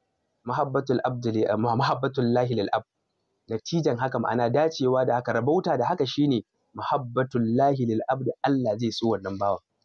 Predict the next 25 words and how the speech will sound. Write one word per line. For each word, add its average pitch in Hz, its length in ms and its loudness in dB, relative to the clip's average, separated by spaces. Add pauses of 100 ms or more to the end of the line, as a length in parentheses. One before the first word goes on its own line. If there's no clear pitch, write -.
(380)
In 254 180 4
ka 247 80 2
bi 247 80 2
manzon 185 380 2
Allah, 175 220 4
to, 151 100 0
Allah 143 240 2
zai 120 100 0
so 107 160 -6
ka. - 140 -6 (1400)
Wa 143 100 4
yaqulu 190 520 4
fi 208 100 2
hadisin 180 460 0
akar, 165 280 2
yana 180 240 4
faɗa 160 240 2
a 135 100 2
cikin 175 480 0
wata, 175 340 2
wani 170 160 2
hadisi 156 300 0
na 147 100 4
ba, 135 120 2 (400)
"Iza 160 320 2